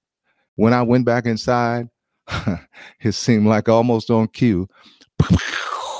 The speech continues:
thunder and lightning, and I'm telling you, it's raining cats and dogs. In the meantime, I'm holding fast to what I just said. It's going around the ballpark. But I'm telling you, we ain't, we not that far from the ballpark, <laughs> okay? All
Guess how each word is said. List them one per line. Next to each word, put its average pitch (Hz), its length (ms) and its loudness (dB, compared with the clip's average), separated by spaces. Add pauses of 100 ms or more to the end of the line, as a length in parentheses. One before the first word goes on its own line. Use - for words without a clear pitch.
(440)
thunder 170 500 0
and 113 200 -2
lightning, 143 680 -8
and 101 240 -6
I'm 139 240 -6
telling 131 400 -2
you, 120 220 -2
it's 107 200 -4
raining 101 460 -6
cats 107 440 -8
and 98 380 -8
dogs. - 600 -12 (480)
In 104 120 0
the 107 80 2
meantime, 127 680 -2
I'm 101 180 -6
holding 110 420 -2
fast 113 360 -4
to 104 80 -2
what 101 200 -4
I 104 160 -4
just 98 320 -8
said. 78 340 -12 (320)
It's 95 200 -2
going 92 320 -4
around 98 400 -2
the 95 100 -4
ballpark. 85 560 -4 (500)
But 90 140 -2
I'm 113 200 -2
telling 113 300 -2
you, 95 80 -2
we 120 180 0
ain't, 87 120 -4
we 117 120 0
not 127 200 -2
that 110 160 -2
far 131 220 0
from 92 140 -4
the 90 80 -6
ballpark, 101 580 -2
<laughs> - 0 -
okay? 90 340 -6
All 95 180 0